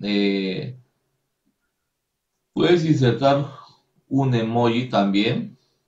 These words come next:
al igual que el Face, también te da la, la opción para que tú insertes un emon-, eh, emoji.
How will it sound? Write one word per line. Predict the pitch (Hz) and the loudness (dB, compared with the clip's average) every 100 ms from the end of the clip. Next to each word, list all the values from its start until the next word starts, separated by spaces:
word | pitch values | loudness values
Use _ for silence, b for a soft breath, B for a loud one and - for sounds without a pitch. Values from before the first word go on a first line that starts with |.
| _ - | _ -4
al | 110 104 | -2 2
igual | 110 123 | 2 0
que | 117 | 0
el | 101 | -4
Face, | - 113 117 - - | -4 -4 -4 -6 -12
también | - 92 101 117 123 | -4 -2 0 -2 -2
te | 98 | 0
da | 104 110 107 | 4 4 2
la, | 98 | 0
la | 98 92 | 0 -2
opción | 95 - 113 113 110 | -2 -8 -4 -2 0
para | 101 95 | 0 0
que | 92 95 | -2 -8
tú | 110 110 | -8 -8
insertes | 101 - 104 - 104 - - | -8 -6 -8 -8 -12 -14 -14
un | 107 104 | -8 -4
emon-, | 98 98 104 104 98 - - | -2 -2 -2 -2 -4 -6 -12
eh, | 92 92 - - | -10 -10 -12 -14
emoji. | 98 98 101 104 127 | -10 -6 -4 -4 -6